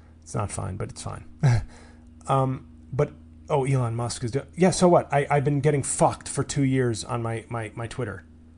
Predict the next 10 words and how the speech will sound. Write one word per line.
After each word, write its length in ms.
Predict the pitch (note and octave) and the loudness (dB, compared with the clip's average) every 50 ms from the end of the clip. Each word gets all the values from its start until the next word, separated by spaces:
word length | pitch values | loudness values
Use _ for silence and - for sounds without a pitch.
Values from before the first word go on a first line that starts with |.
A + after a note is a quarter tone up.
| - - - - - - - - - - - - - - A#2+ | -20 -20 -20 -20 -20 -20 -20 -20 -20 -20 -20 -20 -18 -8 -2
by, 320 | A2+ A#2+ A#2 A#2+ A2+ A2 | 0 0 2 2 0 -2
by 240 | G2+ - B2 A#2 A2+ | -2 0 0 0 0
the, 100 | G#2 A2+ | -2 -4
by 400 | G#2+ - - - B2 A#2 C3+ A#2+ | -6 -8 -10 -6 -2 0 0 0
the 100 | A2 B2 | 0 -2
great 360 | A2+ A2 D3 D3+ D#3 D#3 - | 0 2 2 2 2 2 -2
people 420 | - D3 C3+ - - A2 F#2+ F#2 - | -4 -4 -4 -4 -4 -8 -8 -6 -6
who 60 | C3+ | -6
run 280 | C3+ A#2+ A#2 A2 A2 G#2+ | -4 -4 -4 -6 -6 -8
Twitter. 420 | G#2 - B2+ G#2+ F#2 F2+ - - | -6 -6 -6 -6 -6 -10 -14 -18